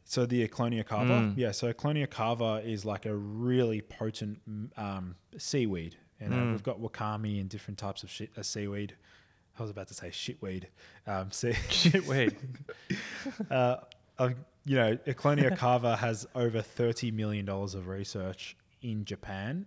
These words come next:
Speaker 1: and it's like, this, this stuff is great. Like, it's, it's really good for sleep, deep sleep, um, natural growth hormone release,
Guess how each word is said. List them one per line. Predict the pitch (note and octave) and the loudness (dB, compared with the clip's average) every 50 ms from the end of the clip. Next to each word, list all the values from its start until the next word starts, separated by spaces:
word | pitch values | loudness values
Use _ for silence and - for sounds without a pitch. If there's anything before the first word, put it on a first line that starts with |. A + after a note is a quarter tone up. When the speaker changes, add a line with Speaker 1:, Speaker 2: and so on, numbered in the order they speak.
| - _ - | -10 _ -8
Speaker 1:
and | G2+ G2 | -6 -6
it's | F#2+ - - | -6 -6 -6
like, | - F#2+ F#2 - - - - _ _ _ _ _ _ _ _ _ _ _ _ _ _ - | -6 -6 -6 -8 -10 -18 -20 _ _ _ _ _ _ _ _ _ _ _ _ _ _ -4
this, | C3 - - - - | -2 -2 -2 -4 -6
this | - B2+ B2 | -4 -4 -4
stuff | - - D3+ C3+ - A2+ | 0 0 0 0 0 -4
is | G2+ - | -6 -4
great. | - G#2 G2 F2 F2 E2+ - | -4 -4 -4 -4 -6 -10 -8
Like, | F#2+ F#2+ F#2+ - | -8 -8 -6 -6
it's, | G#2+ - - - - | -8 -8 -6 -8 -8
it's | B2+ B2 - - | -8 -8 -8 -4
really | A#2 A#2+ B2 B2 B2 A#2+ A#2 A2 | 0 2 4 4 4 4 2 2
good | G2 A2 G#2+ G2+ | 0 0 -2 -2
for | - - G#2 | -4 -8 -8
sleep, | - - - - A#2+ A#2+ A#2+ A#2+ A#2 A2 - - - _ _ - | -6 -6 -6 -4 -2 -2 0 0 0 -2 -6 -12 -20 _ _ 0
deep | A#2+ A#2 A#2+ - - | 2 2 2 2 -2
sleep, | - - A#2 A2 G#2+ G#2+ - - _ - _ _ - - | -4 -2 -2 0 -2 -2 -4 -10 _ -20 _ _ -10 -6
um, | A2+ G#2 G2+ G2+ G2+ G2 | -4 -4 -2 -2 -2 -2
natural | G#2+ A#2+ A#2 - - B2 A2+ | -2 -2 -4 -2 -2 -4 -4
growth | G#2 G#2+ G2+ G#2 - | -2 -4 -6 -4 -4
hormone | - G2+ G2+ G#2 G2+ G2+ F#2+ | -4 -4 -4 -4 -4 -4 -4
release, | F#2+ G2 G#2 G#2 G2 - - - | -4 -2 -2 -4 -4 -4 -8 -10